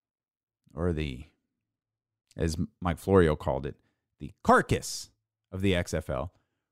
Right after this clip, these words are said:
for only fifteen million dollars. Now, I want to point out two things. One, I absolutely one thousand percent believe the X F L would have worked in two thousand one had they made some small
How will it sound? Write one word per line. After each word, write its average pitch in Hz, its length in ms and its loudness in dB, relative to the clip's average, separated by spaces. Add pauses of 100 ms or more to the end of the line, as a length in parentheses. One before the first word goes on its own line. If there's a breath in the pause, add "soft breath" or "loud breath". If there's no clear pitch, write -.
for 135 100 2
only 131 180 2
fifteen 120 400 -2
million 98 280 -2
dollars. 101 480 -4 (420)
Now, 151 440 2 (800)
I 143 180 0
want 151 300 2
to - 80 -8
point 170 240 2
out 123 160 0
two 156 120 0
things. 113 460 -2 (640)
One, 131 380 4 (360)
I 139 220 0 (100)
absolutely 170 1000 0
one 147 260 0
thousand 147 400 2
percent 135 340 2
believe 120 320 2
the 117 120 2
X 117 200 2
F 123 120 2
L 117 160 6
would 110 120 4
have 101 60 4
worked 107 260 2 (200 soft breath)
in 110 160 -2
two 120 160 0
thousand 113 380 2
one 98 240 0
had 98 180 -2
they 98 120 -2
made 98 280 -2
some 87 240 -8
small 151 1160 2